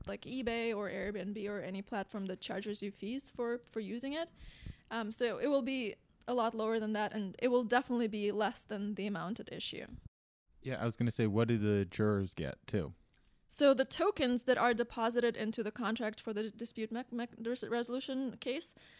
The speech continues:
Speaker 1: um, that what goes to reward the jurors for making the right decision. And we only reward them for making the right decision. So if they vote consistently with other jurors and, you know, p-,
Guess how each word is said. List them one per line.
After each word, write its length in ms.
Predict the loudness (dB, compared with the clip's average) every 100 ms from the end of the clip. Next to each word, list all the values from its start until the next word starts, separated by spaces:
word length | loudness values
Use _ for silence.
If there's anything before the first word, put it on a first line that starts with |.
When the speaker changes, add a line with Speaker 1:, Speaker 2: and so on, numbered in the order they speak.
| -20 -4
Speaker 1:
um, 300 | -2 -2 2
that 220 | 2 2
what 180 | 0 0
goes 240 | 2 2
to 120 | 0 -4
reward 340 | -2 -2 -4
the 80 | -6
jurors 380 | -6 -6 -6 -8
for 140 | -8
making 340 | -10 -8 -8
the 80 | -8
right 160 | -10 -8
decision. 400 | -10 -6 -6 -4
And 180 | 2 2
we 120 | 2
only 320 | 2 0 0 0
reward 480 | -2 -2 0 0
them 180 | 0 -4
for 140 | -4 -2
making 340 | -2 -2 -4
the 100 | -4
right 240 | -4 -4
decision. 540 | -4 -4 -4 -2 -4 -6 -12 -18 -10 -8 -6
So 340 | -2 0 0 0
if 160 | 0
they 140 | 0 2
vote 340 | 2 2 2
consistently 600 | -6 -6 -6 -4 -4 -2
with 140 | -2
other 260 | 0 2 2
jurors 520 | 0 -2 -2 -2 -4
and, 240 | -6 -6 -6
you 100 | -6
know, 100 | -6
p-, 120 | -8